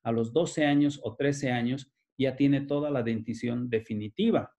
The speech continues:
¿no es cierto? Hasta los segundos molares. Y tiene que haber una cronología, tiene una erupción pareja, uniforme, y, y todo está muy relacionado a lo que ha vivido ese niño,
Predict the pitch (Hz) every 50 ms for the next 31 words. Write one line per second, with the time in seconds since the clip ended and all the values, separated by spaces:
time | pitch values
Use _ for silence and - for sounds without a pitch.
0 | _ _ _ - 110 104 - 117 117 113 - 127 113 - - 107 107 104 107 -
1 | 113 101 113 123 123 120 120 117 139 147 165 190 208 214 180 120 110 - _ _
2 | _ - - - - - - - 156 147 143 175 170 170 156 147 - 127 127 131
3 | 135 143 147 139 131 120 113 - - 117 107 104 104 104 104 104 101 - - 120
4 | 110 101 98 90 - _ - 147 151 151 147 151 135 123 117 117 113 113 - -
5 | 135 131 135 143 143 139 _ _ _ _ _ _ _ - 120 117 117 135 143 147
6 | 139 139 - 143 139 143 117 117 110 110 110 110 - - 143 143 143 139 135 135
7 | 135 135 139 143 143 139 139 - _ _ _ _ _ - 135 120 120 123 - 135
8 | 123 117 113 - - 156 170 165 151 139 139 143 139 139 151 175 180 170 160 147
9 | 131 127 - - 131 135 139 143 147 165 185 165 139 120 113 117 120 120 - 147
10 | 147 147 147 143 131 151 180 220 208 165 113 - 120 107 107 107 104 104 -